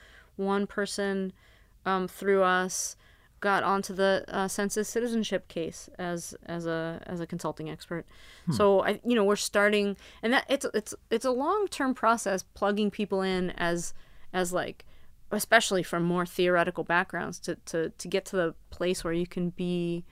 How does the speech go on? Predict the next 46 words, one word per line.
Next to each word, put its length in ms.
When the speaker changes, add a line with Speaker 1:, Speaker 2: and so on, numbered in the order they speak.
Speaker 1:
on 180
call 380
as 120
an 60
expert 360
for 120
these 140
kinds 240
of 80
cases. 400
There's 180
a 100
whole 360
learning 300
curve. 480
And 120
we 120
also 240
have 140
to 100
build 240
up 140
trust 360
with 100
litigators, 680
and, 200
you 80
know, 160
it's 100
a 40
long 160
process. 480
But 60
I 40
think 120
we're, 200
we're 140
definitely 680
now, 560
uh, 240
reaching 340
the 60
point 320
where 220
we 160
can 500